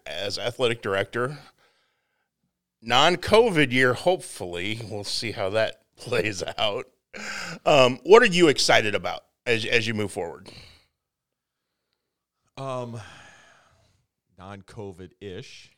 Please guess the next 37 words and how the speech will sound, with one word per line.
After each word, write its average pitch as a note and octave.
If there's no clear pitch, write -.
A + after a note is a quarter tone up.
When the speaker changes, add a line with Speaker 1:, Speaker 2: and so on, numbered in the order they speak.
Speaker 2:
year. F#2
I -
wanna F2+
Speaker 1:
<laughs> -
Speaker 2:
correct G#2
you G2
right F#2
there. G2+
But, -
uh, -
Speaker 1:
Yeah, F2+
Speaker 2:
no, D3+
what D3
am, -
Speaker 1:
exactly. A#2
Speaker 2:
what D#3
am D3
I B2+
excited A#2+
about? A2
I A2
think, D3
I -
think F#3+
I'm F#3+
excited C#3
to, A2+
um, G2
view B2
Q C3
U A#2+
athletic A2+
events G2+
through G2+
a -
different F#2+
lens. F2+